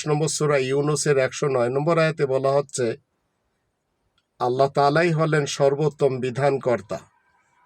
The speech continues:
দশ নম্বর সূরা ইউনূসের সাঁইত্রিশ নম্বর আয়াতে বলা হচ্ছে, এই কোরআন বিধানসমূহের বিশদ ব্যাখ্যা। আর আঠাশ নম্বর সূরা আল কসাসের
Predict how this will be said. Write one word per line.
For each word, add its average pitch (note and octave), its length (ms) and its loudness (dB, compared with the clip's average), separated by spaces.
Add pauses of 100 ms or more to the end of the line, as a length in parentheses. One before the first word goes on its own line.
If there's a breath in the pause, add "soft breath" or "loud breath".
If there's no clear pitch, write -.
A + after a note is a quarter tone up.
(1040)
দশ C#3+ 300 2
নম্বর F3 240 4
সূরা F3 380 4 (240)
ইউনূসের D#3 520 2
সাঁইত্রিশ D3+ 640 0
নম্বর E3 260 0
আয়াতে C#3+ 340 2
বলা C#3 260 2
হচ্ছে, D#3 340 0 (840)
এই C#3+ 160 2 (100)
কোরআন D3+ 380 2 (2000)
বিধানসমূহের D#3+ 1120 2
বিশদ C3+ 460 0
ব্যাখ্যা। B2+ 400 0 (2250)
আর B2 140 0
আঠাশ D3 320 0 (100)
নম্বর D3+ 280 0
সূরা D3 260 2
আল C3 180 0
কসাসের C#3 540 0